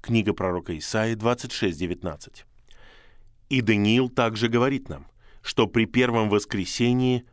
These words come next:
многие спящих в прахе земли пробудятся. Книга пророка Даниила двенадцать два. Поэтому даже прах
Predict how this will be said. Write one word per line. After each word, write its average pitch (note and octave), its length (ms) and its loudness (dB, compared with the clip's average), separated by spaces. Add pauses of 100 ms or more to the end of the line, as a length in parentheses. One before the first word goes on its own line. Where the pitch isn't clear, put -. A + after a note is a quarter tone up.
многие C#3+ 600 2
спящих C3+ 640 0
в - 80 -14
прахе A#2 500 0
земли A2+ 520 0 (140)
пробудятся. A2+ 760 -6 (460)
Книга A#2 320 2
пророка F#2+ 380 2
Даниила G2+ 480 2
двенадцать A2 560 -2
два. D#2+ 200 -10 (920)
Поэтому B2 420 2
даже A2+ 320 2
прах A2+ 500 -4